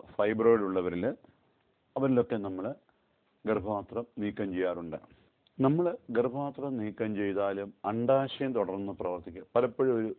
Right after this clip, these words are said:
സംശയമാണ്, "ഡോക്ടറെ, ഗർഭപാത്രം നീക്കം ചെയ്താൽ എൻ്റെ ഓവറിയുടെ പ്രവർത്തനം നിലയ്ക്കുമോ?" ആ ഓവറിയുടെ പ്രവർത്തനം കുറച്ച് കുറയാം, കാര്യം രക്തത്തെ,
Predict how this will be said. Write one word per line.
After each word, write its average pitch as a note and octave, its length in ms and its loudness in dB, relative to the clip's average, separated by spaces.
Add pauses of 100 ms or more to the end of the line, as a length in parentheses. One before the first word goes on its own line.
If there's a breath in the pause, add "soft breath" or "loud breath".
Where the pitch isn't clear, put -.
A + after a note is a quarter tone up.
(260)
സംശയമാണ്, G#2 680 -2
"ഡോക്ടറെ, A2+ 260 -2
ഗർഭപാത്രം A#2 600 0
നീക്കം G#2+ 300 -6
ചെയ്താൽ G2+ 360 -4 (540 soft breath)
എൻ്റെ A2 360 0 (460)
ഓവറിയുടെ A2+ 580 4
പ്രവർത്തനം G#2 540 -2
നിലയ്ക്കുമോ?" G2+ 420 -6
ആ B2 300 -4 (420)
ഓവറിയുടെ C3+ 300 0
പ്രവർത്തനം C3+ 480 -2
കുറച്ച് D3+ 420 -2
കുറയാം, A2 440 6
കാര്യം A2 260 2
രക്തത്തെ, A#2 520 -2